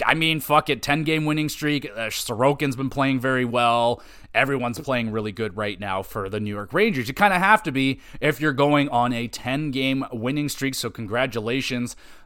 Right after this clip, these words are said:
to the New York Rangers for playing so good. All right, now we'll go to, uh, just some little stories from around the league and stuff like that. The Colorado Avalanche,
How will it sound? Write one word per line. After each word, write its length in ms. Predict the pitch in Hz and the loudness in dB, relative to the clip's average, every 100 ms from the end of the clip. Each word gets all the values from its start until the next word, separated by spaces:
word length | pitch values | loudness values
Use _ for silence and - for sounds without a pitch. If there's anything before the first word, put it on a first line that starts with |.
| - | 4
to 80 | 233 | 4
the 180 | 311 | 6
New 80 | 302 | 6
York 360 | 294 294 269 196 | 6 8 8 6
Rangers 480 | 180 190 185 190 170 | 2 2 2 2 2
for 160 | 185 | 0
playing 380 | 180 139 131 131 | 2 0 0 0
so 240 | - 127 | 0 -2
good. 480 | 120 139 190 190 110 - - - - | 0 2 4 4 2 -8 -20 -20 -14
All 220 | 208 226 202 | 0 2 4
right, 300 | 165 135 120 | 2 0 0
now 180 | 147 | 2
we'll 160 | 151 151 | 4 2
go 160 | 151 156 | 2 0
to, 360 | - 160 151 | 2 2 4
uh, 160 | 143 143 | 4 2
just 180 | 135 - | 0 0
some 220 | 147 135 | 2 4
little 180 | 170 165 | 4 2
stories 560 | - 180 160 156 156 | 2 2 4 4 0
from 260 | - 143 135 156 | 0 0 0 2
around 840 | 160 156 151 151 151 151 151 147 | 4 4 4 2 2 4 4 4
the 100 | 143 | 4
league 240 | 135 147 | 2 2
and 100 | 143 | 0
stuff 260 | 139 143 - | 2 0 2
like 220 | 135 127 | 0 0
that. 280 | 131 156 190 | 2 2 2
The 40 | |
Colorado 540 | 139 135 127 123 113 117 - | 0 2 2 2 0 -4 2
Avalanche, 720 | 147 185 190 190 185 185 - | 6 6 4 0 0 -2 -6